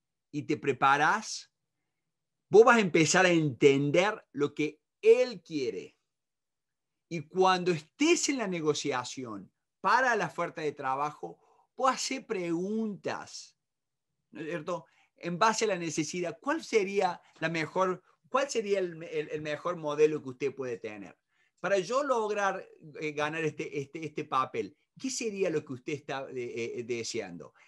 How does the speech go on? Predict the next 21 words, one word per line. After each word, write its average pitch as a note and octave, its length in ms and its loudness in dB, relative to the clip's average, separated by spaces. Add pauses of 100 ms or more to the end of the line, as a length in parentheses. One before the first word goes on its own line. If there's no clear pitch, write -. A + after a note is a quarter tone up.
(120)
Dejarlo G#3+ 480 4
hablar D#3+ 640 4 (300)
a C3 220 0
él, B2+ 580 2 (340)
dejar F#3+ 400 2
entender, D3+ 520 0
porque C3 240 -8
yo F#3 220 -4
quiero A3 280 0
escucharlo D#3 760 -6
a A#2+ 80 -10
él. G#2 120 -16 (320)
Cuando F#3 200 -4
yo C4+ 220 -6
me E4+ 120 -6
preparo, G#3 760 -2 (240)
yo F3 80 -6
estoy G3 220 -10
dispuesto E3+ 520 -8
a D3+ 40 -4
escuchar. B2 600 -12